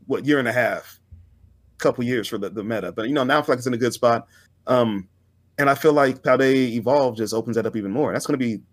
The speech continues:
it's gonna be a lot of fun. It's gonna be a lot of fun. No more ugly, you know, Lugia mirrors back and forth. Ooh.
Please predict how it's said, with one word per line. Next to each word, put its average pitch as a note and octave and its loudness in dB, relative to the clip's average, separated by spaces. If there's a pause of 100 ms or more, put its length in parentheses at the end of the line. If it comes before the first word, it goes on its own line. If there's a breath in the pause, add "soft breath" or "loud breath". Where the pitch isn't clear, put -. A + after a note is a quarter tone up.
it's - -10
gonna G3 -2
be F3+ 4
a E3 6
lot C3+ 6
of A#2 -4
fun. F#2 -8 (360)
It's - -20
gonna B2+ -2
be B2+ 2
a A#2+ 4
lot A2 4
of - -10
fun. G#2+ -4
No A#2+ -2
more C3 2
ugly, A#2 -2 (400)
you B2+ -4
know, G#2 0
Lugia G#2+ -4
mirrors F#2 -6
back F#2 -8
and E2+ -18
forth. - -14
Ooh. C3 -6